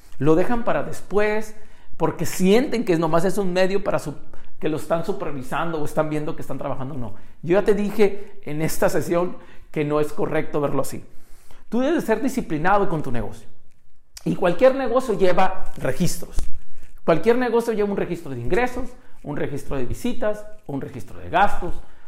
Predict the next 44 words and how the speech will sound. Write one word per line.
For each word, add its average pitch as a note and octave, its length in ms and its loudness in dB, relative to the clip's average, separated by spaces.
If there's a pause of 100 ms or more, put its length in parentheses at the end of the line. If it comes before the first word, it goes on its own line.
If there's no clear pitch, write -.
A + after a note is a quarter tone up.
(140)
un C3 120 -6
registro C#3+ 680 -6 (300)
de - 200 -12
un - 220 -2
estado C3 320 2
contable, F#3 480 4
etcétera. - 380 0
Ahora E3+ 220 0
aterrízalo, F#3+ 720 0 (340)
ahora D3+ 260 0
con C#3 160 2
ventas. B2 400 0 (600)
Ventas F3+ 420 4
en C3+ 80 4
el C3 80 -4
C E3+ 120 0
R F3+ 120 2
M, F#3 140 0
tú F#3+ 160 -4
registras F#3+ 640 -4
tus A#2+ 160 -6
visitas, G#3 560 -8 (320)
tú D3+ 140 2
registras E3+ 600 -2
tus C3 140 -10
nuevas C#3+ 380 2
oportunidades D3 580 -4
que - 80 -8
has D3 120 -6
metido, G#3+ 440 -8 (380)
tú E3+ 80 4
res-, E3 420 2
tú D#3+ 120 -2
registras E3+ 420 -4
el B2+ 120 -6
seguimiento C#3+ 800 -2
que D#3+ 80 -6
le D#3 60 -2
has D#3 100 -4
dado E3 120 0
a - 20 -4
las E3 100 -6
oportunidades C#3 520 -6
actuales, G3 500 -2